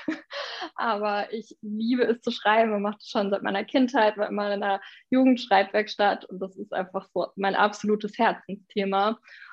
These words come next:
Und das ist mein großer Traum, irgendwann, äh, ein Buch zu schreiben, wo ich Menschen mit bewegen kann. Also kein, kein Roman oder, ähm, ja, kein Krimi, sondern wirklich ein Buch, was andere bewegt und, äh, was verändert.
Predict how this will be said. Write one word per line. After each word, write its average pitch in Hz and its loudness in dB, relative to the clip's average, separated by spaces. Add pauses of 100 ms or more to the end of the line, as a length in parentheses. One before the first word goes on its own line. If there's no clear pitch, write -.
(140)
Und 196 2
das 190 2
ist 196 -4
mein 185 -2
großer 196 0
Traum, 196 0
irgendwann, 196 -2
äh, - -8
ein 196 -4
Buch 202 -4
zu - -18
schreiben, 208 2
wo 185 4
ich 196 0
Menschen 208 0
mit 220 0
bewegen 196 2
kann. - -10
Also 196 -8
kein, 202 -6
kein 214 4
Roman 202 4
oder, 202 4 (240)
ähm, 202 -6 (340)
ja, 202 4
kein 202 0
Krimi, 269 2
sondern 214 4
wirklich 208 -6
ein 202 -4
Buch, 208 0
was 190 -4
andere 190 -2
bewegt 196 0
und, 196 -6
äh, 190 -2
was 196 -10
verändert. 190 -2